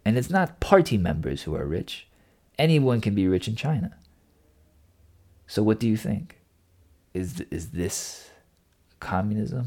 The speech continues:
What is communism? What is democracy? What is all of this? I mean, it's crazy. But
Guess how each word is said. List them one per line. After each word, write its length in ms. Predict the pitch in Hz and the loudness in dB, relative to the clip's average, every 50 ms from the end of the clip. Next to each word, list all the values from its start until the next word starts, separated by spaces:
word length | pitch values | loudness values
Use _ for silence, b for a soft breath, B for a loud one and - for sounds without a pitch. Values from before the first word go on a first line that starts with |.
| - | -6
What 280 | - 104 120 131 127 - - | -2 0 0 0 0 -2 -4
is 400 | 104 120 123 123 123 - - - - | -4 -2 -2 -2 -2 -4 -6 -6 -8
communism? 680 | - - - - 113 110 110 101 98 92 85 82 82 95 | -6 -4 -4 -2 -2 0 0 -2 -2 -2 -4 -4 0 4
What 180 | 139 160 156 | 4 4 4
is 120 | 156 156 127 | 4 2 2
democracy? 720 | 139 123 120 117 113 - - 101 90 82 85 - - - b b b b b b b b b b b b b b b _ | 2 2 4 4 4 4 2 0 -2 -2 -4 -6 -8 -10 b b b b b b b b b b b b b b b _
What 200 | - 101 117 120 | 0 4 4 6
is 120 | 120 110 | 6 6
all 200 | 98 98 101 98 | 4 4 4 4
of 100 | 95 87 | 4 2
this? 320 | 85 87 78 73 - - - | 0 -2 -2 -2 -4 -6 -8
I 60 | - | -6
mean, 440 | 90 85 87 85 85 85 85 85 85 B B B B B B B B B B B B B B B B _ _ | -4 -2 -2 -2 -2 -2 -2 -4 -6 B B B B B B B B B B B B B B B B _ _
it's 120 | - - - | -6 -2 2
crazy. 480 | - 208 92 80 - - 58 - - - - _ - - | 4 4 4 2 0 -4 -8 -10 -12 -14 -20 _ -12 -4
But 260 | 101 87 87 85 | -2 -2 -2 -2